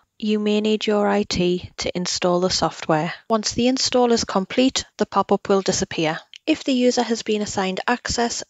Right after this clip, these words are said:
to Sage two hundred System Administration, navigate to the Sage folder, Installers, Sage two hundred Administration, and run the setup file. Select Install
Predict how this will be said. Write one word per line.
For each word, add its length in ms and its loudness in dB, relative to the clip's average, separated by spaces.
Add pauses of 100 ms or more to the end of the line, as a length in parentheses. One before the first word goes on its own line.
(120)
to 360 0
Sage 400 0
two 200 0
hundred 420 -4
System 400 -4
Administration, 880 -2 (160)
navigate 600 0
to 440 0
the 80 -6
Sage 380 -2
folder, 540 0 (140)
Installers, 920 0 (160)
Sage 440 0
two 180 2
hundred 400 -2
Administration, 1040 -2 (100)
and 200 0
run 140 2
the 60 -2
setup 360 -4
file. 500 -2 (140)
Select 500 0
Install 680 0